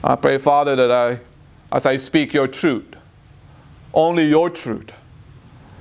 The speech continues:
may you grant me a, a, an ability to increase affection for my Savior Jesus Christ and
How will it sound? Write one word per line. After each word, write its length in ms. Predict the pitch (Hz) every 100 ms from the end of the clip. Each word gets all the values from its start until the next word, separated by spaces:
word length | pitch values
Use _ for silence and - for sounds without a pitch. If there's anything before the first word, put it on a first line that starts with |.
| - - - - - -
may 200 | - 147
you 120 | 147 135
grant 400 | 139 156 170 160
me 180 | 151
a, 220 | 143 139 -
a, 240 | 110 104
an 160 | 156 147
ability 680 | 139 160 180 170 156 139 135
to 440 | 147 135 123 113 _ _ - _ _ -
increase 500 | 160 - 175 170 170
affection 1080 | 147 - - 185 185 - - 160 123 113 107 _ _ _ _ _ _ _ - _ _ -
for 140 | 160
my 220 | 156 147 139
Savior 440 | - 170 160 151
Jesus 380 | 131 165 165 -
Christ 480 | - 135 135 131 147
and 340 | 139 135